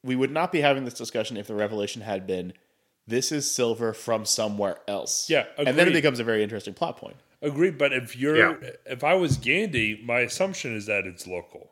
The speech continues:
Speaker 1: Yeah.
Speaker 2: Until I have a reason to think otherwise.
Speaker 1: Local and from the area.
Speaker 2: Ru-, yes. <laughs> Yes.
Speaker 1: <laughs> Very important.
Speaker 2: Uh, so I just thought, I, I think, I think it felt like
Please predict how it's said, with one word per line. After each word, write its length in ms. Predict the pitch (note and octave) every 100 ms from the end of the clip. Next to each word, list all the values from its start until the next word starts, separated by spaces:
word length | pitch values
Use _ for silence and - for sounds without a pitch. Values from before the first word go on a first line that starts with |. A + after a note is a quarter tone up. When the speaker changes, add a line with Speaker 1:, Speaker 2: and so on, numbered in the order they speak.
| _
Speaker 1:
Yeah. 180 | - F#2
Speaker 2:
Until 260 | B2 A#2+ C3
I 60 |
have 140 | B2 A#2+
a 60 |
reason 500 | G#2 G2+ B2 C3 B2
to 100 | A2+
think 300 | F#2+ A2+ G2
otherwise. 480 | G#2 A#2 F2 D#2+ D2+
Speaker 1:
Local 400 | A2+ D3 D3+ C3+ -
and 300 | B2 A2+ F#2
from 240 | - F#2
the 140 | C#2
area. 380 | D2 - - - - _
Speaker 2:
Ru-, 240 | C#3+ D#3+ - C#3+
yes. 540 | C#3+ A#2+ - - - - -
<laughs> 160 | C3 -
Yes. 360 | F#3+ - D3+ F3 C3 F3 A#2+ -
Speaker 1:
<laughs> 400 | - A#2 - A#2+
Very 240 | - G2+ F2
important. 440 | - - - - _ _ - - - _ _ _ _ _ _ _ - - - - - _ _ - _ -
Speaker 2:
Uh, 200 | C#3 C3
so 160 | D#3+
I 100 | F3
just 160 | G#3+ -
thought, 300 | F3 D3+ -
I, 320 | C#3+ C3+ B2 C3+
I 40 |
think, 340 | A#2+ - F#3+
I 140 | - A#2+
think 300 | - G3+ F3+
it 160 | B2+
felt 240 | A2+ F3 G3
like 320 | F3+ E3+ -